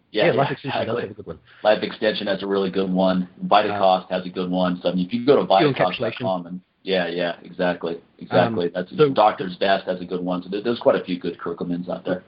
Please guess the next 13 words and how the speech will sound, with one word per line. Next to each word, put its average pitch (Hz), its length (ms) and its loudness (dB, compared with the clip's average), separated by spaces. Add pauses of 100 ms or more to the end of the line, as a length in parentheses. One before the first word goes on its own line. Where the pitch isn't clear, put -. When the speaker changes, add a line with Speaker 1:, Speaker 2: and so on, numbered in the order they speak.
(360)
Speaker 1:
Liposomal 139 600 2
is 117 80 -6
gonna 110 140 -4
be 104 100 -6
the 98 160 -6 (100)
fast, 101 260 -4 (320)
uh, 90 380 -6
m-, 95 240 -8
improved 98 600 0
delivery 98 300 4
system, 95 340 0
but 92 180 4
again, 98 420 4